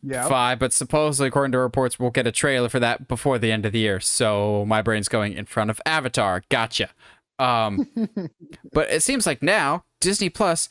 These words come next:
Speaker 2: is developing an Indiana Jones spin-off show, to which I just go, "You have had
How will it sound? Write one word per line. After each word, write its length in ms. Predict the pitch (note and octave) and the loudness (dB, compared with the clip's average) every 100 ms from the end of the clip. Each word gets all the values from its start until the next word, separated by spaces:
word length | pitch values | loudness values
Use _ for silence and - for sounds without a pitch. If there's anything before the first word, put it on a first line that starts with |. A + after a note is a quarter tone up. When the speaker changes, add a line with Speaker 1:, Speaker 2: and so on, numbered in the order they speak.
| - - | -10 -6
Speaker 2:
is 80 | C#3 | -2
developing 640 | D3 E3+ G3+ G#3 G#3 G#3+ - | 0 0 0 0 -2 -2 -6
an 160 | A#2 _ - | -8 _ -4
Indiana 440 | B3 A3+ G#3+ G3 | -2 0 0 0
Jones 360 | E3 F3+ F3+ - | 0 0 0 0
spin-off 680 | - - F#3 D#3+ A#2+ G#2+ | -2 0 0 2 2 0
show, 280 | - C#3 A2+ | 0 0 0
to 120 | - - | -2 -2
which 240 | C#3 - | -2 0
I 100 | B2+ | 0
just 280 | B2+ C3 - | 0 -2 0
go, 340 | B2+ A2+ G#2+ - _ _ _ _ | 0 2 -2 -6 _ _ _ _
"You 280 | B2 A#2+ D#3 | -4 -2 0
have 140 | F3 | 0
had 560 | - C#3+ A#2+ G#2 G2 | 0 0 2 2 0